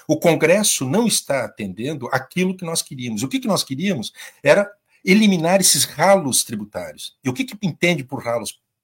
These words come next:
eh, eh, tributários? São uma série de medidas, de favores, de privilégios e de regalias triba-, eh, tributárias e fiscais que foram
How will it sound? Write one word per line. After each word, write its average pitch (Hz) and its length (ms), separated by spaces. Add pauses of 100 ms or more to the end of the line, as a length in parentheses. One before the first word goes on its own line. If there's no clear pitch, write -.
eh, 95 220
eh, 95 220
tributários? 104 600 (260)
São 151 300
uma 151 140
série 247 480
de 147 120
medidas, 110 560
de - 80
favores, 123 840 (260)
de 107 100
privilégios 113 720
e 113 60
de 117 60
regalias 127 720
triba-, 113 400 (140)
eh, 95 340
tributárias 104 520
e 98 60
fiscais - 460
que - 80
foram 104 220